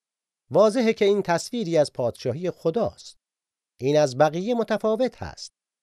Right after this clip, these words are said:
عظیم و وحشتناکه و به لحاظی غضب خدا رو نشون می‌ده. ما نباید در مورد تفسیر این چیزها متعصبانه عمل کنیم.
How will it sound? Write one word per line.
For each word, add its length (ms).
عظیم 440
و 60
وحشتناکه 880
و 100
به 120
لحاظی 580
غضب 380
خدا 400
رو 120
نشون 300
می‌ده. 340
ما 120
نباید 420
در 180
مورد 320
تفسیر 520
این 200
چیزها 420
متعصبانه 760
عمل 280
کنیم. 360